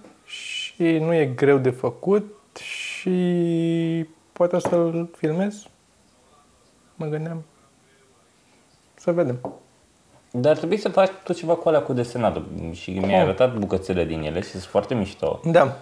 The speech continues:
Speaker 1: <clears throat>
Speaker 2: Și nu înțeleg de ce nu le postezi.
Speaker 1: Știi de ce? Pentru că am avut, îți explic de ce. Weekendul ăsta
Speaker 2: Te rog,
Speaker 1: am avut pe
Speaker 2: spune de
Speaker 1: listă,
Speaker 2: ce.
Speaker 1: pe,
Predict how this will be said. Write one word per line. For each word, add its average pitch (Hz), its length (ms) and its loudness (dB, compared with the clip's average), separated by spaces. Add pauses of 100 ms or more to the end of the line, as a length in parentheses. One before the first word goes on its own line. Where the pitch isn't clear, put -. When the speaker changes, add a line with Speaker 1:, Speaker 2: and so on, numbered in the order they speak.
(120)
Speaker 1:
<clears throat> 165 360 4
Speaker 2:
Și 135 300 -2
nu 160 340 -4
înțeleg 156 320 -2
de 151 80 -2
ce 151 160 -8
nu 156 100 -4
le 151 60 -4
postezi. - 480 -8
Speaker 1:
Știi - 180 -2
de 190 60 8
ce? 185 160 4
Pentru 185 260 2
că 180 100 4
am 175 120 6
avut, 175 500 2
îți 165 160 2
explic 185 260 2
de 117 100 2
ce. - 200 -4 (120)
Weekendul 160 400 4
ăsta 165 140 2
Speaker 2:
Te 156 60 10
rog, 143 100 8
Speaker 1:
am 139 60 6
avut 143 140 2
pe 160 40 -6
Speaker 2:
spune 131 160 4
de 120 60 4
Speaker 1:
listă, 107 240 0 (140)
Speaker 2:
ce. - 60 -18 (320)
Speaker 1:
pe, 123 440 2